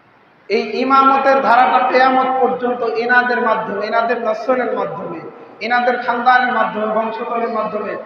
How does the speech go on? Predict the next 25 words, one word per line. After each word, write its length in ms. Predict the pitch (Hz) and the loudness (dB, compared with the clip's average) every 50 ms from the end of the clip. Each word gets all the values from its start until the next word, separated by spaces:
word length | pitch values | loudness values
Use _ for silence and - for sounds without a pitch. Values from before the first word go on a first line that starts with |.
| - - - - - | -14 -18 -18 -18 -14
কিয়ামত 360 | - 311 277 226 226 226 220 - - 233 | -8 -4 -4 -2 -2 -2 -4 -6 -4 -4
পর্যন্ত 460 | 208 185 202 208 196 196 185 185 170 | -4 -4 -4 -6 -6 -6 -8 -10 -6
জারি 220 | 190 175 175 175 | -4 -2 -2 -2
থাকবে। 420 | 175 180 - 151 147 143 - - - - - - - - - _ - _ _ _ _ _ _ _ _ _ _ _ _ _ _ _ _ _ _ _ _ _ - | -4 -6 -10 -12 -14 -16 -16 -18 -20 -20 -20 -20 -20 -20 -20 _ -20 _ _ _ _ _ _ _ _ _ _ _ _ _ _ _ _ _ _ _ _ _ -6
এই 140 | 190 208 202 | -4 -2 -2
জন্য 240 | 220 220 220 220 196 - - - - - - - - - - - - - - _ _ - - | -2 -2 -2 -2 -2 -2 -4 -6 -8 -8 -10 -10 -12 -16 -18 -18 -20 -20 -20 _ _ -2 -2
আল্লাহ 240 | 175 135 208 214 | 0 2 2 0
রাসূল 240 | 202 202 - 214 214 | 0 0 -4 -4 -4
সাল্লাল্লাহু 680 | 196 - 208 202 196 196 196 - 190 196 196 190 196 - | -4 -2 0 0 2 2 0 0 2 2 2 2 2 2
আলাইহি 300 | - - - 190 190 190 | 0 0 0 0 -2 -2
ওয়াসাল্লাম 460 | 190 - - 196 190 180 180 180 180 | -4 -4 -4 -4 -4 -2 -2 -2 -2
এবং 240 | 185 185 165 143 - | -2 -4 -6 -6 -6
আল্লাহ 300 | 185 202 196 196 202 196 | -4 -4 -2 -2 -2 -2
পাক 500 | - 196 202 214 208 202 208 - - - | -2 0 0 2 2 0 0 -2 -4 -4
কোরআনের 300 | 202 208 208 208 202 196 | -2 -2 -2 -4 -6 -8
মধ্যে 300 | 190 - - 160 180 180 | -10 -10 -10 -10 -10 -12
বলেছেন, 400 | 190 190 175 170 170 - 175 - | -12 -10 -10 -10 -10 -10 -10 -12
সূরা 320 | 170 - - 190 202 196 | -12 -14 -10 -6 -6 -4
বাকারার 600 | - 156 - 151 - - 190 190 196 196 190 - | -2 0 -2 -2 0 -2 0 0 0 0 0 -2
আটান্ন 420 | 240 - 196 214 220 202 208 196 196 | -4 -4 -4 -4 -6 -8 -8 -8 -8
নম্বর 340 | 180 170 - 156 165 165 | -8 -8 -8 -6 -4 -4
আয়াত, 420 | 160 165 170 160 165 - - - - - - - - - - - - - - - - - - _ _ - - | -2 -2 -4 -4 -4 -6 -6 -8 -12 -16 -18 -20 -20 -20 -20 -20 -20 -20 -20 -20 -20 -20 -20 _ _ -10 -6
আল্লাহ 220 | 190 214 226 226 233 | -4 0 0 0 4
পাক 180 | 247 247 254 247 | 4 4 4 4
বলেছেন 680 | 240 220 220 220 208 - 226 208 208 233 220 214 | 2 -2 -2 -2 -4 -4 -4 -4 -4 -6 -6 -8